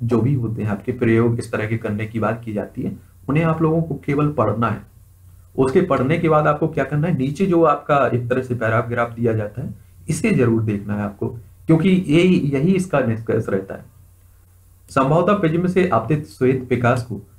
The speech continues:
रंगों, वर्णों की पट्टी में विभक्त कर दिया है। इस रंगीन पट्टी के दोनों सिरों पर दिखाई देने वाले वर्णों को नोट कीजिए। पर्दे पर दिखाई देने वाले वर्णों का क्रम है,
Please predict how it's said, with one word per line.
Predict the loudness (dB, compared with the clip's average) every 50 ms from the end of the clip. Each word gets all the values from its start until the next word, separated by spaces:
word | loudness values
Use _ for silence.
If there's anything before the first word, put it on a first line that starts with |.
| _ _ -2
रंगों, | 2 2 4 4 4 2 0 -2 -8 -12 -6 -2 2
वर्णों | 4 4 4 4 2
की | 2 2
पट्टी | 0 0 -2 -2 -2 -2
में | 0 0 2
विभक्त | 2 2 0 0 -2 -4 -8 -10 -12 -12 -16 _ -2 0
कर | 0
दिया | 0 0 -2 -2 0 0 0 -2 -2 -6 -10 -14 -14 -12
है। | -12 -12 -12 -16 -20 -20 -20 _ -20 -20 -2 2
इस | 2 2 4 2 2 2
रंगीन | 4 4 4 4 2 2 0 -2 0
पट्टी | 0 -2 -2 0 -2 -2 0
के | 0 2
दोनों | 2 2 2 2 0 0
सिरों | 0 0 0 0 2 2
पर | 0 0
दिखाई | 0 -2 -2 0 -2 0
देने | 0 -2 -2 0
वाले | 0 0 0 2
वर्णों | 0 0 0 0 0 -2
को | -2 -2
नोट | 0 0 0 -2 -2
कीजिए। | -6 -8 -8 -8 -10 -10 -10 -16 _ -20 -20 -20 -20 -20 -4 2
पर्दे | 2 4 4 4 4
पर | 4 4 4 4
दिखाई | 2 2 2 2 2
देने | 2 2 4 4
वाले | 4 4 4 2 0 0
वर्णों | 2 2 2 2 2 0 0
का | -2
क्रम | -2 -2 0 0 0 0 0 -6
है, | -8 -8 -10